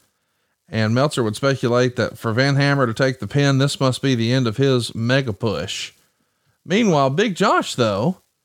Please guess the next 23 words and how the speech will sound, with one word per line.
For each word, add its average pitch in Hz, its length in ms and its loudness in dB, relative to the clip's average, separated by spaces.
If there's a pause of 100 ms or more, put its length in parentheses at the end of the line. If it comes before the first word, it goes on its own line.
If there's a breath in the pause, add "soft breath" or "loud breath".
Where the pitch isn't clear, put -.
(340)
is 123 160 -4
gonna 156 180 2
one 208 260 2
day 135 160 2
go 143 160 2
on 143 160 2
to 135 40 0
be 135 160 2
Doink 151 300 0
the 131 100 -8
Clown. 147 360 0
The 98 80 -2
real 160 200 2
life 160 280 2
Matt 143 300 0
Bourne 143 480 2 (540)
was 127 240 0
one 160 240 2
hell 175 220 2
of 139 100 2
an 110 100 -2
in-ring 139 400 2
performer, 117 720 0